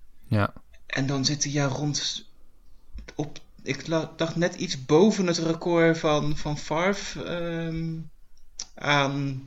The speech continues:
Speaker 2: het percentage van de salary cap, net iets boven de tweeëntwintig procent.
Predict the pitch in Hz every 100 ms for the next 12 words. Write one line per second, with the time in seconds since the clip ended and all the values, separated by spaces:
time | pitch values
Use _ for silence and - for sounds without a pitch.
0 | - - - 165 156 160 170 170 165 147
1 | 135 - 170 180 185 190 185 165 151 151
2 | 147 151 - 160 147 135 - 143 - 170
3 | 202